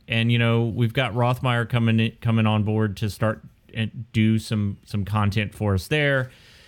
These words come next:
Um, but we also are looking at opportunities to go out places. And hey, man, if Winnebago wants to,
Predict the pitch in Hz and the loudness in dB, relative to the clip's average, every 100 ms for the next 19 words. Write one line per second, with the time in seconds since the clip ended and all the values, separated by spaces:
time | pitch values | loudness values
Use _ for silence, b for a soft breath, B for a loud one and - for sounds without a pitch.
0 | B _ - 117 117 113 117 113 113 110 | B _ -2 2 2 2 2 2 2 0
1 | - _ _ _ _ - 123 127 135 135 | -6 _ _ _ _ -8 -4 0 0 2
2 | 147 143 156 180 - 160 160 110 131 123 | 2 4 2 0 2 2 2 2 2 4
3 | 131 135 156 135 131 113 127 135 127 139 | 4 2 2 2 0 -2 -2 -2 -2 0
4 | 131 127 120 120 113 127 135 135 120 175 | 0 0 0 -4 2 2 4 0 -2 -2
5 | 208 - 151 127 123 143 143 113 135 143 | -4 -4 0 0 0 -2 -2 -2 0 2
6 | 196 214 165 185 185 143 139 123 143 190 | 0 0 -2 -2 -2 -2 -2 0 0 0
7 | 214 202 196 170 180 170 - 165 151 147 | -2 -2 -2 -2 -2 -4 -2 0 2 2
8 | 147 143 | 2 0